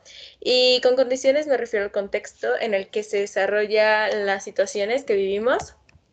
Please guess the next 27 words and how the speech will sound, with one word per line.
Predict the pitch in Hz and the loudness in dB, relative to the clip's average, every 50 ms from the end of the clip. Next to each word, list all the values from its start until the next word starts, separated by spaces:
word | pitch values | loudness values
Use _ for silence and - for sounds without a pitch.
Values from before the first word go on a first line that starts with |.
| _ _ _ _ - - - | _ _ _ _ -20 -10 0
Creo | - 247 277 277 | 2 2 2 4
que | 277 349 | 2 -4
actualmente | 349 - - 254 240 240 233 233 240 240 - 254 247 - | -6 -2 -2 -2 -2 -2 -2 -4 -6 -2 0 0 0 2
un | - 240 240 240 247 240 240 | 0 0 0 0 -2 -4 -6
claro | 240 - 247 226 214 214 220 | -6 -4 -2 0 0 0 0
ejemplo | 226 - 247 226 220 220 233 226 | -4 -6 -8 -10 -10 -8 -6 -4
de | 220 214 202 190 190 196 - - - - - - - - - - | -4 -2 -2 -2 -2 -4 -6 -10 -18 -20 -20 -20 -20 -20 -16 -6
el | - 226 220 208 202 | -4 -2 0 0 -2
relativismo | 196 202 208 196 196 - 214 208 208 226 214 202 | -2 0 -2 -2 -2 -2 -6 -8 -6 -4 -6 -2
moral | 190 185 185 190 202 226 269 339 - _ _ _ _ _ _ _ - | 0 2 2 4 2 2 0 -2 -6 _ _ _ _ _ _ _ -2
es, | 220 220 220 220 220 226 - | 0 2 2 2 0 0 -2
como | - 233 220 214 | -4 -2 -2 0
ya | 214 214 | 2 2
lo | 214 214 | 4 4
habían | 214 214 208 214 | 2 2 0 -2
mencionado, | 202 202 208 - 190 185 185 190 190 202 214 - | -4 -6 -4 -4 -4 -2 0 -2 0 -2 -2 -2
el | - 202 190 | -2 -2 0
aborto. | 185 180 180 190 208 220 - - 294 403 - - _ _ - _ _ _ _ | -2 0 0 -2 -4 -2 0 0 0 0 0 -8 _ _ -20 _ _ _ _
El | - 220 214 208 208 214 214 | 0 0 2 2 0 0 0
tema | 254 254 262 277 294 | 0 0 2 2 2
del | 285 240 | 2 2
aborto | 208 196 202 208 208 - 233 233 | 2 0 -2 -4 -4 -4 -4 -4
creo | - 220 220 - | -4 -8 -4 0
que | 226 226 220 220 214 214 | 0 2 2 2 2 0
es, | 214 - - - - - | -2 -8 -12 -16 -8 -2
eh, | - 208 208 202 196 190 190 190 185 185 196 - _ _ _ _ _ _ _ _ - | 0 2 2 2 2 2 2 0 0 -2 -6 -14 _ _ _ _ _ _ _ _ -2
pues, | 208 196 196 - - - - - | 0 0 0 -2 -8 -16 -18 -20